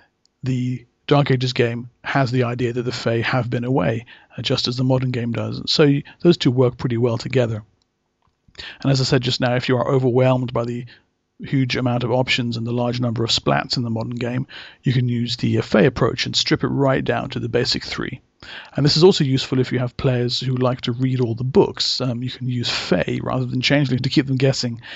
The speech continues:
and it's particularly effective if, for example, you're playing a mage or a werewolf game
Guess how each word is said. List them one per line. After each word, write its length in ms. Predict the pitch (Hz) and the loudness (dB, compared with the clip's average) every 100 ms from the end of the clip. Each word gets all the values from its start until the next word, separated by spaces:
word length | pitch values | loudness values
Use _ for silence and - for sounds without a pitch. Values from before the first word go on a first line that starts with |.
| - - - | -14 -8 -4
and 80 | |
it's 80 | 123 | -2
particularly 340 | - - 127 120 | 0 0 0 0
effective 420 | - 123 - 120 | 2 0 0 -2
if, 120 | 123 | -2
for 100 | 120 | -2
example, 420 | 120 127 - 117 - - - | -2 -2 -2 -6 -6 -18 -6
you're 100 | 123 | -4
playing 380 | 120 117 110 117 | 0 0 0 -2
a 120 | 113 | 0
mage 440 | 139 160 123 117 | 4 6 4 2
or 100 | 113 | 0
a 40 | 120 | 4
werewolf 340 | 151 117 - | 4 4 0
game 200 | - 110 | -4 -4